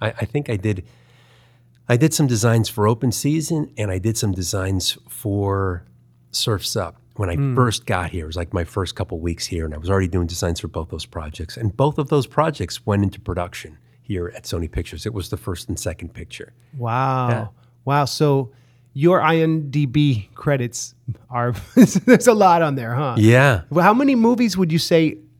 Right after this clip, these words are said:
Speaker 2: if you could ballpark, you've, you've worked on? And
Speaker 1: Oh my gosh. I, here's the thing. For every project that I've worked on, there's probably another two more projects,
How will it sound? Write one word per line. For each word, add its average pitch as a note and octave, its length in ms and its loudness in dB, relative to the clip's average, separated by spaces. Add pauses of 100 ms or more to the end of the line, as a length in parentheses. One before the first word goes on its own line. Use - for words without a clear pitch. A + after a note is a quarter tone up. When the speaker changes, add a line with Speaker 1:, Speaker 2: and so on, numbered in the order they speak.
(140)
Speaker 2:
if E3 120 -4
you G#3 60 2
could F#3 180 0
ballpark, C#3 600 2 (160)
you've, C3+ 320 2 (160)
you've B2 200 0
worked B2+ 280 0
on? G#2+ 240 -4
And A#2 120 -6 (220)
Speaker 1:
Oh F2+ 800 -2
my E2+ 180 -8
gosh. E2+ 460 -6
I, - 260 -8
here's F3+ 320 -4
the - 80 -8
thing. G#2+ 300 -2
For G#2+ 320 -2
every F#3 260 -2
project A2 560 -2
that G2+ 140 -8
I've F2+ 160 -6
worked F2+ 400 -4
on, E2 160 -6
there's F2+ 180 -4
probably A#2+ 960 -4 (320)
another A#2 580 -2
two - 440 -4
more A2 240 -2
projects, G#2+ 880 -6